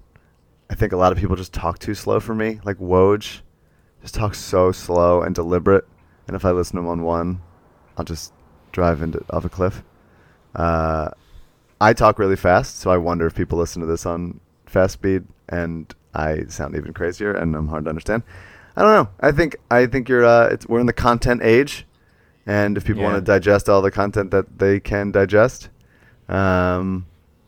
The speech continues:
Speaker 1: yeah. I mean, if it's a co-, I think for me, it's, if it's a conversation, then it's like, yeah, whatever, just talk faster. Um,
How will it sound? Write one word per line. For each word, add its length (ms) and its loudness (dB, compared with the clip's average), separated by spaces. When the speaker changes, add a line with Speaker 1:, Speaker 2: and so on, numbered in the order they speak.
Speaker 1:
yeah. 220 2
I 40 -4
mean, 120 4
if 80 2
it's 80 -8
a 60 -6
co-, 120 0
I 120 6
think 200 0
for 120 0
me, 100 2
it's, 140 0
if 140 -4
it's 100 -6
a 40 -8
conversation, 720 -2
then 160 0
it's 140 -6
like, 180 -4
yeah, 140 2
whatever, 280 0
just 140 -12
talk 160 -4
faster. 340 -6
Um, 640 -4